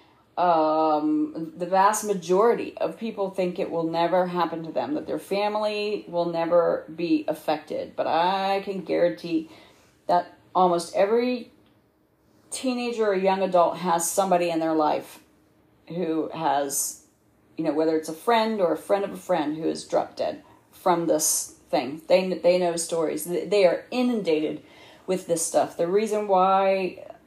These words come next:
our leaders haven't done anything about it is a political thing. And they don't, they don't care, largely.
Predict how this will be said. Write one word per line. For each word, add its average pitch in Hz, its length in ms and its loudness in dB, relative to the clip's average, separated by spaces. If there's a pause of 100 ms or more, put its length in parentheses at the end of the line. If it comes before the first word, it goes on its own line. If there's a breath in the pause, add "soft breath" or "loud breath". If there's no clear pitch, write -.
our 175 180 6
leaders 175 300 -2
haven't 165 240 -6
done 185 160 4
anything 220 320 -6
about 226 300 4
it 226 60 -8
is 220 100 -10
a - 40 -10
political 208 460 -2
thing. 98 340 -8
And 202 260 0
they 233 140 2
don't, 226 260 0 (200)
they 180 120 0
don't 233 280 0
care, 196 480 2
largely. 180 720 2